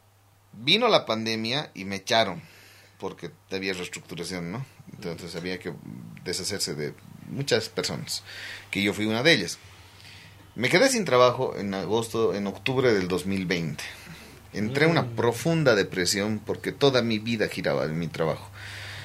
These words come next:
Speaker 1: Así que estuve inhabilitado diciembre, enero, febrero, de, hasta febrero del dos mil veintiuno, en el que reacciono y digo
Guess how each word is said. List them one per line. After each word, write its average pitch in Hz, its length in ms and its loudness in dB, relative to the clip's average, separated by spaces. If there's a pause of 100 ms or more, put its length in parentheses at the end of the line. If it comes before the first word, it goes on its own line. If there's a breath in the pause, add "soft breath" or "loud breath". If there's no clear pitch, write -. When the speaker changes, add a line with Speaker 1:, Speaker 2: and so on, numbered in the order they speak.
(120)
Speaker 1:
Así 110 160 0
que 117 100 0
estuve 131 240 2
inhabilitado 110 800 4 (320 loud breath)
diciembre, 107 760 2
enero, 101 760 0
febrero, 95 1080 2 (680 loud breath)
de, 80 240 0
hasta 82 240 -4
febrero 104 480 6
del 90 160 2
dos 87 180 2
mil 95 220 0
veintiuno, 92 680 0 (840 loud breath)
en 104 80 2
el 104 120 4
que 110 140 4
reacciono 127 560 6
y 117 60 2
digo 120 440 6